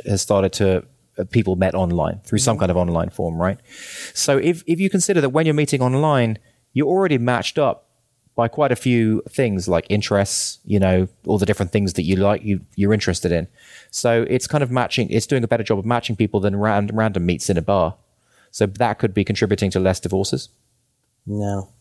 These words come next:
Speaker 1: Yeah.
Speaker 2: <laughs> I don't think so. I don't think, I don't think, uh, the proportion of people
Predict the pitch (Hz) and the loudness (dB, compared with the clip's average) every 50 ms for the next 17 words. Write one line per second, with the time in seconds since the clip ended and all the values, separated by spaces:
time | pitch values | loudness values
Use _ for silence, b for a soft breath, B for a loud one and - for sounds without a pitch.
0 | _ - 151 160 160 156 - _ _ _ _ _ - - 156 170 165 - 220 - | _ -2 0 0 0 0 -2 _ _ _ _ _ -4 0 2 2 2 2 0 0
1 | - 247 233 214 226 220 190 202 214 180 151 156 147 139 120 113 - 139 - 131 | 2 2 2 2 2 2 2 2 2 2 0 0 -2 -2 -2 -2 -2 0 2 4
2 | 147 156 160 143 - - 139 135 131 123 B B B B B B B B B - | 4 4 2 2 2 0 2 2 0 -2 B B B B B B B B B 2
3 | 180 185 170 127 - - - - 143 139 135 120 - - - 113 110 110 110 107 | 4 4 4 2 0 -4 -2 0 2 2 2 0 0 0 2 4 4 6 6 6
4 | 107 107 104 104 - 73 98 117 120 110 - 117 110 - - 135 127 123 - - | 6 4 4 4 2 0 -2 0 0 0 0 -2 -6 -2 0 0 0 0 -2 -2
5 | 117 104 - - 117 - - 110 107 107 104 104 b b | -4 -2 -2 -2 -2 0 0 2 2 2 0 -2 b b